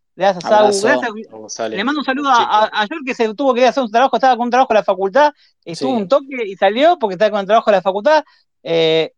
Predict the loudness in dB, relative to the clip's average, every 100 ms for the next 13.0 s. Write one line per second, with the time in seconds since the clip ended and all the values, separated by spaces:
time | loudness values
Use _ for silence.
0 | -12 -10 -2 4 4 4 2 0 -4 -4
1 | -6 -6 -4 0 2 2 2 2 4 2
2 | 0 -4 -10 -12 -12 -4 -2 0 -2 -2
3 | -2 0 2 2 2 0 -4 -6 -6 _
4 | -2 2 0 0 -2 -2 -2 0 -2 -2
5 | -2 -4 -6 -8 -10 _ -2 -2 0 -4
6 | -2 0 0 0 -2 0 0 0 2 2
7 | 2 0 -2 -2 0 0 0 -2 -4 -6
8 | _ _ _ -10 -6 -4 -4 -4 -8 -6
9 | -2 0 2 0 0 -2 -2 -2 -2 2
10 | 2 2 0 0 0 0 2 0 0 -2
11 | -4 -4 -2 -2 -2 -2 -2 0 -2 -2
12 | -2 -2 2 0 0 0 2 2 0 -6